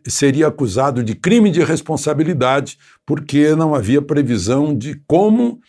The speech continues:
suprir essa, essa expectativa de arrecadação, eh, do governo. E aí, <laughs> mas ele não caiu nessa, ele tem vinte e nove anos, eh, de praia, eh, legislativa, não caiu nessa.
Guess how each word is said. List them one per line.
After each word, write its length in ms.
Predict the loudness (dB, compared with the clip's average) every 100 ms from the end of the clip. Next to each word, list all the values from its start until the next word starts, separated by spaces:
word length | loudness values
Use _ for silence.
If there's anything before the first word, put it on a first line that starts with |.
| _ -16
suprir 680 | -6 -2 -2 0 0 0 0
essa, 580 | -2 -2 -2 -2 -2 -4 -8
essa 460 | -6 -4 -4 -4
expectativa 1000 | -6 -2 -2 -2 -4 -6 -6 -4 0 0
de 140 | 0
arrecadação, 1000 | -2 -2 -2 -4 -6 -6 -6 -6 -4 -6 -10 _ _
eh, 220 | -6 -4
do 120 | -2 -2
governo. 460 | 0 0 -4 -6 -20 _ _ _ -6
E 100 | -2
aí, 360 | 0 0 0 -4 -14 _ _ -14
<laughs> 520 | -12 -12 -16 -20 -6
mas 200 | -2 0
ele 140 | 2 2
não 160 | 0
caiu 300 | 2 2 2
nessa, 380 | 2 0 0 -2
ele 120 | -2
tem 420 | 0 2 2 2 -2 -16 _
vinte 500 | -6 0 2 2 0
e 60 | 0
nove 340 | 0 0 0
anos, 560 | 0 0 0 -4 -8 -18 _ _
eh, 200 | -8 -6
de 160 | -4 -6
praia, 680 | -2 0 2 2 0 -2 -10 _ _ _
eh, 140 | -4 -2
legislativa, 920 | -2 -2 -2 -2 -4 -4 -2 -2 -2
não 220 | 0 0
caiu 260 | 0 0 0
nessa. 380 | -2 -6 -14